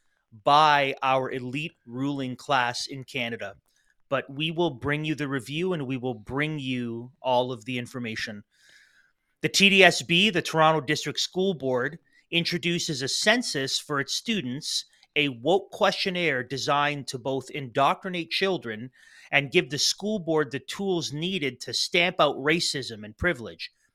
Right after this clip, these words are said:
That's what they would say. What we would say is that the T D S B wants to enshrine godless neo-Marxist ideologies in schools. And finally, Bill C eleven,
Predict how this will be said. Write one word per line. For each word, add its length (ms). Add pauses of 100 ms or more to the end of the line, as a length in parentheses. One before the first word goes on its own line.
(120)
That's 220
what 100
they 160
would 180
say. 340 (500)
What 180
we 180
would 200
say 340
is 160
that 120
the 60
T 220
D 160
S 160
B 200
wants 360
to 140
enshrine 640
godless 680
neo-Marxist 840
ideologies 1000 (300)
in 160
schools. 540 (1120)
And 100
finally, 640 (140)
Bill 220
C 240
eleven, 520